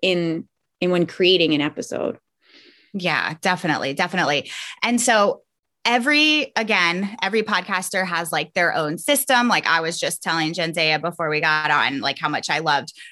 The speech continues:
Speaker 2: her, her guest system leading up to this interview, because she did such a great job at preparing me for, like, how the, just the details of, of the, uh, are you blushing?
Speaker 1: I am, just a little bit. <laughs>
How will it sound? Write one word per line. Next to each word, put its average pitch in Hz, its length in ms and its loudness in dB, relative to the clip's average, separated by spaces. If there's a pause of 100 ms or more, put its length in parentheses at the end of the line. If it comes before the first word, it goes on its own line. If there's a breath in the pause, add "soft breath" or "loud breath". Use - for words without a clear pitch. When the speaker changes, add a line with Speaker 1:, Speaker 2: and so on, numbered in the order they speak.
(140)
Speaker 2:
her, 160 500 2 (140)
her 185 180 -2
guest 170 500 -4
system 302 500 0
leading 202 320 0
up - 160 -2
to 233 100 -2
this 262 160 2
interview, 320 420 0
because 208 420 0
she 202 200 -2
did 175 260 -2
such - 320 -4
a 190 60 -2
great - 200 0
job 156 320 2
at - 160 -2
preparing 160 560 0
me 185 240 2
for, 165 260 -2
like, 143 220 0
how 143 180 0
the, 165 200 0 (520 loud breath)
just 277 240 -2
the 285 100 4
details 214 580 2
of, 175 360 2 (240)
of 202 240 2
the, 208 260 2
uh, 175 160 2
are 226 100 2
you 214 120 0
blushing? 208 420 -4 (200)
Speaker 1:
I 220 120 4
am, 202 380 2 (100)
just 214 120 -2
a 202 80 6
little 190 180 4
bit. 185 220 -2 (160)
<laughs> - 320 0